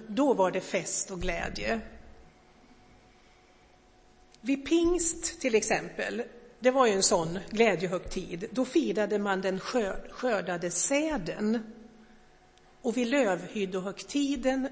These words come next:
då firade man den skördade frukten. Och så är det ju ännu idag. Och så då, när man gick till Jerusalem vid de här högtiderna, så kunde man sjunga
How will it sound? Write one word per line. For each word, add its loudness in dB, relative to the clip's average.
då -4
firade -4
man -4
den -8
skördade -4
frukten. -4
Och -2
så 4
är 2
det -4
ju 2
ännu -2
idag. 0
Och 2
så 4
då, 4
när 0
man 2
gick -2
till 0
Jerusalem 2
vid -2
de -2
här -4
högtiderna, -6
så -4
kunde 2
man -2
sjunga -2